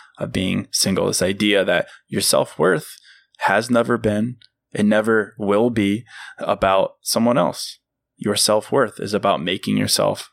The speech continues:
proud. So go back and listen to that episode if you haven't. I'm very passionate about it. <laughs> If you can't tell, I spent five months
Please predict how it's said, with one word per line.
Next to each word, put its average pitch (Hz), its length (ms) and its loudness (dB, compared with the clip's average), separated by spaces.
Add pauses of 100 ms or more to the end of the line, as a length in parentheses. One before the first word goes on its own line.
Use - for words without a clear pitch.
(140)
proud. 139 380 0 (240)
So 127 220 2
go 160 180 -2
back 180 200 0
and 117 120 2
listen 110 240 2
to 101 80 4
that 98 120 4
episode 95 360 2
if 98 100 -6
you 98 80 -4
haven't. 95 500 0 (120)
I'm 101 280 -2
very 123 300 2
passionate 101 560 0
about 95 240 0
it. 95 120 -2
<laughs> - 20 -8
If - 160 -6
you 127 80 -4
can't - 280 -2
tell, 107 320 0
I 190 520 -2
spent 107 240 0
five 113 240 0
months 113 360 0